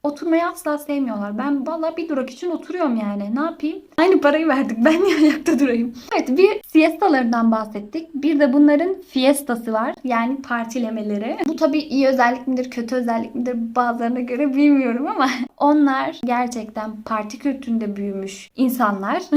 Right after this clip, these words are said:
Dışarı çıkacakları zaman gece on birde çıkalım mı dersiniz? "Daha erkenmiş ya." derler. On birde hazırlanmaya başlarlar. On ikide dışarı çıkarlar. Sabah güneşin doğmasıyla birlikte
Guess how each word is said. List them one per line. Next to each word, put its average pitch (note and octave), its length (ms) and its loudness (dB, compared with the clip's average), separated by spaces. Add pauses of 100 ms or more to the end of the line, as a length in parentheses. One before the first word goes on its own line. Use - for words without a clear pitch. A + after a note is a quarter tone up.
Dışarı A#3+ 300 -6
çıkacakları A#3 580 -4
zaman A3+ 480 -2 (100)
gece A3+ 480 -2
on B3 260 0
birde A3+ 500 -2 (100)
çıkalım B3 400 -2
mı C4+ 180 4
dersiniz? A3+ 560 -2 (100)
"Daha - 180 0
erkenmiş G#4 540 -8
ya." A#3+ 200 -4
derler. G#3+ 380 -4 (100)
On D4 240 4
birde B3 180 0
hazırlanmaya G#3+ 520 -4
başlarlar. F4+ 520 -2
On A#3 200 -4
ikide G3+ 300 -6
dışarı A3+ 280 -10
çıkarlar. E4+ 540 -4 (100)
Sabah E4 320 4
güneşin D4+ 420 2
doğmasıyla C4 580 2
birlikte D4 440 4